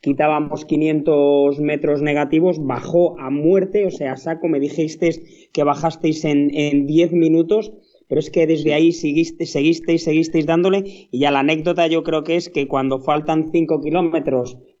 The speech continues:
Speaker 1: para meta y tú mantienes, le mantienes allí pegado, aunque te ha intentado soltar, es decir, la diferencia de esos trece minutos que, que llevabas para la última, la última, la última etapa,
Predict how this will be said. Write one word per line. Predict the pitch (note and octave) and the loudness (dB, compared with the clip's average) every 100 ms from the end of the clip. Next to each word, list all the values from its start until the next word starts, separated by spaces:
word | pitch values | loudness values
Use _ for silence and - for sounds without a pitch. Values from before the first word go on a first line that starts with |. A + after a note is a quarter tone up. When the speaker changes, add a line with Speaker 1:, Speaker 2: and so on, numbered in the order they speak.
| - | -6
Speaker 1:
para | B2+ B2+ C3+ | -2 0 2
meta | D#3 D#3+ C#3 A#2 - | 2 2 -2 -4 -4
y | C3 B2+ | -4 -2
tú | D#3 D#3+ | 2 2
mantienes, | C3+ B2 B2 D3 C#3+ C#3 | 2 -4 -4 -2 -2 0
le | C3+ | 0
mantienes | C3 C#3 D3 D3 | 0 0 0 0
allí | C#3+ D3 | 0 0
pegado, | C#3+ C#3+ E3 D3+ | 0 0 0 0
aunque | C3 B2+ B2+ | -2 -4 -6
te | C#3 | -4
ha | |
intentado | C#3 C#3+ C#3 D3 | -2 -4 -2 -4
soltar, | C3+ C#3 C3+ D#3 C#3+ - - _ _ | -2 -4 0 0 0 -6 -20 _ _
es | C3 B2+ | -6 -4
decir, | C3 D3+ C#3 | 0 0 2
la | B2 | 0
diferencia | B2+ B2+ C3+ C#3 C#3+ | 0 0 -2 0 0
de | C#3 | 0
esos | C#3 C3+ | -2 -4
trece | D3 D3 D#3 | -4 -2 0
minutos | D3 D3 D3 D#3 D3 C#3+ - _ - _ - | 2 0 2 2 2 -2 -12 _ -20 _ -2
que, | D3 C3 C3 C3 | 2 4 4 2
que | C3+ | 0
llevabas | C3+ C#3 C#3+ D3 - | 0 0 0 -2 -2
para | C#3+ | -2
la | C#3+ C#3 | 2 0
última, | C#3+ C#3 C#3+ C#3 C#3 C#3 C3+ C#3 | 0 0 0 2 0 0 0 0
la | C#3 | 0
última, | C3+ C#3+ C#3+ C#3 C#3 C#3 C#3+ | -2 0 0 0 -2 -4 -8
la | C#3 C3+ | -4 -2
última | C#3+ C#3 C#3+ | -2 0 0
etapa, | C#3+ D3 D3 D#3+ E3 | 0 0 0 0 -2